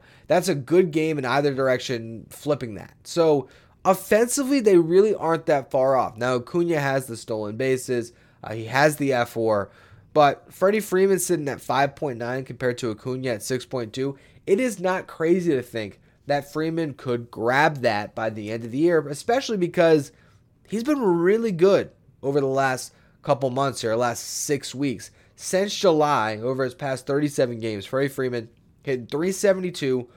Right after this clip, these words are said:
four forty-four on base, six sixty-nine slug, a one ninety-seven weighted runs created plus. Very, very good. In the past, he has finished seasons out very strong, did so last year.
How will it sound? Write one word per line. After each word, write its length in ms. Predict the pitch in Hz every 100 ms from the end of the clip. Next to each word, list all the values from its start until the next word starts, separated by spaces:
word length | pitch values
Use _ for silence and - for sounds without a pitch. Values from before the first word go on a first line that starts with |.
| _ _ _
four 400 | - 165 185 202
forty-four 600 | - 170 147 - 139 131
on 180 | 123
base, 300 | 101 104 101
six 400 | - - 185 190
sixty-nine 800 | - 180 165 - 143 127 120 120 101
slug, 560 | - - 131 131 117 - _ _ _
a 140 | -
one 460 | 135 127 131 170 202
ninety-seven 800 | 185 165 165 151 175 151 135 120
weighted 240 | 127 123
runs 220 | 123 113
created 360 | - 120 104 95
plus. 320 | 110 85 - -
Very, 640 | 107 113 117 143 151 147 131
very 480 | 123 123 120 117
good. 480 | 107 104 131 135 117 - _ _ _ _ _ _ _
In 140 | - 143
the 80 |
past, 420 | 113 151 160 160 -
he 80 |
has 160 | 165 135
finished 380 | - 151 156 143
seasons 460 | 147 143 135 131
out 220 | 123 120 110
very 320 | 101 123 147
strong, 400 | - 127 120 117
did 220 | 120 127
so 220 | - 127
last 440 | 120 110 107 - 143
year. 340 | 151 147 135